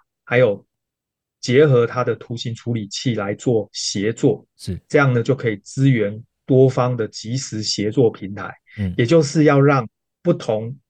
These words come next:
Speaker 1: 三D设计应用的软体能够全部整合在同一个平台上。
Speaker 2: 嗯。
Speaker 1: 而这个呢，就是让这个相容性更高，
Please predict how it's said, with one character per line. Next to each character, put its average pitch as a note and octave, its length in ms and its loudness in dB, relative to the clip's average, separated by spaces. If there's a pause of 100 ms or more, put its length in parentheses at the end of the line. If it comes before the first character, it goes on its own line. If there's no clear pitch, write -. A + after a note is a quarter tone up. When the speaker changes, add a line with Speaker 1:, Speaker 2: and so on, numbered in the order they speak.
(140)
Speaker 1:
三 C3+ 380 0
D C3+ 160 -2
设 C3 320 -4
计 B2 320 -8
应 C#3 180 -6
用 B2+ 180 -6
的 G2+ 120 -10
软 G2 260 -10
体 - 180 -18 (360)
能 A2+ 120 -4
够 C3+ 140 6
全 C3+ 240 -2
部 C3 160 0
整 G2+ 300 -2
合 G2+ 160 -2
在 A2+ 180 -4
同 G#2+ 260 -10
一 A2+ 80 -8
个 G#2+ 120 -4
平 F#2+ 180 -14
台 F2+ 160 -12
上。 - 180 -10 (480)
Speaker 2:
嗯。 F#2 200 -10
Speaker 1:
而 B2 120 4
这 D3 160 2
个 C#3 140 4
呢， A#2+ 200 0
就 C3 120 -2
是 B2+ 160 -6
让 A#2+ 340 -2 (540)
这 A#2+ 240 -2
个 A2 180 -6
相 D3 380 0
容 A2+ 320 0
性 A2+ 240 -6
更 A2 260 -6
高， A2+ 320 -6